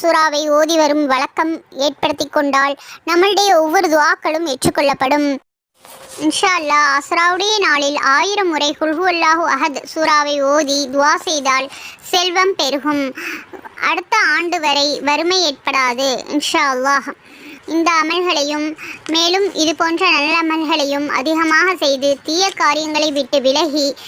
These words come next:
எல்லாம் வல்ல அல்லாஹ் நம் அனைவருக்கும் கிருபை செய்வானாக. மேலும் இந்நாளில் நோன்பு வைப்பது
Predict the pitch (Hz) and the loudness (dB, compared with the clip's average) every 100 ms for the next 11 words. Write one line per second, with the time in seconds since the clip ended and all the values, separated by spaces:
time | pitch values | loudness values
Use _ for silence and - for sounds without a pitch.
0 | - - 294 320 339 370 349 311 285 294 | -16 -4 -2 2 2 2 0 2 0 2
1 | 302 294 294 269 269 269 320 349 294 320 | 0 0 -4 -4 -2 -2 0 0 0 0
2 | 339 320 285 285 294 285 269 277 269 247 | 0 2 0 0 0 0 2 0 0 -2
3 | 233 285 262 - _ _ _ _ - - | -2 0 0 -2 _ _ _ _ -20 -20
4 | - - - - - - - - 349 330 | -20 -20 -20 -20 -20 -20 -16 -4 2 2
5 | 349 370 427 370 339 349 415 494 453 349 | 2 0 0 2 4 4 2 2 2 4
6 | 339 359 339 302 285 262 294 294 - | 4 4 4 2 0 2 2 2 -2